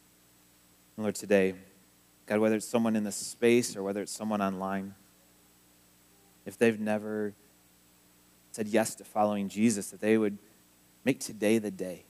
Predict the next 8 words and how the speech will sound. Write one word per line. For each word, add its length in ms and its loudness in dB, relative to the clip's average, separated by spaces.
that 100 -20
they 100 -2
would 160 -2
begin 280 -4
to 100 -12
walk 400 -6
with 180 -14
you. 220 -8